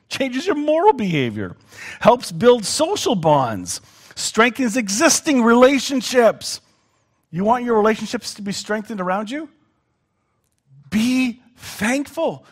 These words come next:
It will have an effect.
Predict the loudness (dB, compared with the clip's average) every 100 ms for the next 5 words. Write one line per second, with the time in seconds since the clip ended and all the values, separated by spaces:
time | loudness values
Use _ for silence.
0 | _ -2 -2 -2 -6 -8 -2 2 6 6
1 | 6 2 -2 -10 -2 2 2 0 -4 0
2 | 0 0 -6 -14 -16